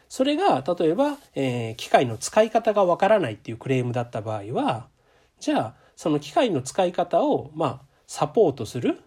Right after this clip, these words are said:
何か、えー、動画のマニュアルを作るとか、わかりやすく操作を変えるとか、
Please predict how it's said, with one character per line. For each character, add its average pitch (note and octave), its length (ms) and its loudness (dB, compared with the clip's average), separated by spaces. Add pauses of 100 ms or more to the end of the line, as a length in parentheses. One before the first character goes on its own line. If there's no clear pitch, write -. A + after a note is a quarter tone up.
(160)
何 C#3+ 240 0
か、 G#2+ 240 -8 (140)
え G#2+ 500 -8
ー、 A#2+ 60 -12
動 C3 200 4
画 C3 120 4
の B2+ 100 0
マ A#2+ 140 -2
ニ B2 100 0
ュ A#2+ 40 0
ア - 20 0
ル A#2+ 100 -2
を A2+ 80 -4
作 - 160 -4
る A2+ 140 -4
と G#2 120 -14
か、 - 280 -10 (400)
わ C3 160 0
か D#3 100 2
り D3 80 -4
や D#3 120 4
す - 120 -6
く G#3 80 0
操 D3 220 0
作 G#2+ 160 -8
を - 100 -18
変 B2+ 180 0
え B2 60 -4
る B2 100 -6
と A2 120 -14
か、 - 260 -14